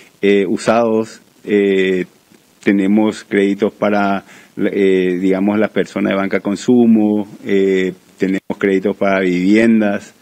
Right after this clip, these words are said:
eh, o sea que es extenso realmente todos los productos que podemos,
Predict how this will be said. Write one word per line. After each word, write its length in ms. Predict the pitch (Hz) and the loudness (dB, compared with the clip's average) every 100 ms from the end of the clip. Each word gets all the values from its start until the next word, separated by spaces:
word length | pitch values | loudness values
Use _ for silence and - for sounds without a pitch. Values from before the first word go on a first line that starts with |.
| _ - - - _ - | _ -20 -20 -20 _ -4
eh, 220 | 113 107 | 0 0
o 60 | 104 | 0
sea 140 | 131 | -2
que 180 | 123 135 | -2 0
es 120 | 143 | 0
extenso 600 | 165 - - 131 160 165 | 0 -4 0 2 2 2
realmente 640 | 135 113 113 104 107 120 110 | 2 2 2 2 2 0 0
todos 380 | - 131 139 147 | 2 2 4 4
los 140 | 143 | 2
productos 480 | 127 107 107 113 110 | 2 2 2 -2 -2
que 100 | 117 | -2
podemos, 680 | 117 101 95 104 107 - | 0 0 2 0 -2 -6